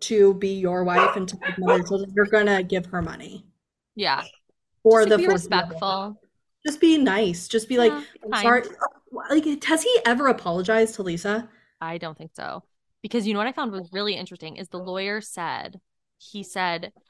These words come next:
Speaker 2: "The only way that you could get kicked out of the house is if there was, like, a domestic
Speaker 1: Yeah.
Speaker 2: violence thing."
Speaker 1: Right.
Speaker 2: Well, I believe Lenny d-, and the girlfriend did file a restraining order against
Speaker 1: Yes.
Speaker 2: Lisa for domi-,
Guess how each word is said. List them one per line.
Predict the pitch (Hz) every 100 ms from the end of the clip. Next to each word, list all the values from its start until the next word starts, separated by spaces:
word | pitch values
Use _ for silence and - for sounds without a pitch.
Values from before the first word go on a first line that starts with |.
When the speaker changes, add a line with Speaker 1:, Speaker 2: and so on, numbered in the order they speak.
| -
Speaker 2:
"The | 202
only | 190 190 226 277
way | 214 170 175
that | 175 -
you | 175 180 185
could | - 208 -
get | 175 -
kicked | 202 -
out | 165
of |
the | 170
house | 170 156 -
is | 208 180
if | 170
there | 175 160
was, | 160
like, | 165
a | 170
domestic | 170 165 151 - 165 _ -
Speaker 1:
Yeah. | 180
Speaker 2:
violence | 139 185 214 -
thing." | 262 285 330 370 _ _ _ -
Speaker 1:
Right. | 185 175
Speaker 2:
Well, | 202 196
I | 180 202
believe | 240 277 294 220
Lenny | 214 240 269 196 175 185 202 _ _ _ _ _ 180 -
d-, | - - 165 - -
and | 185 185 247
the |
girlfriend | 269 277 294 233 185 190 - 190
did | 190 196
file | - 185 180
a | 175
restraining | 180 - 226 254 269
order | 196 165 160
against | 196 185 330
Speaker 1:
Yes. | 240
Speaker 2:
Lisa | 214 - 202
for | 202
domi-, | 185 175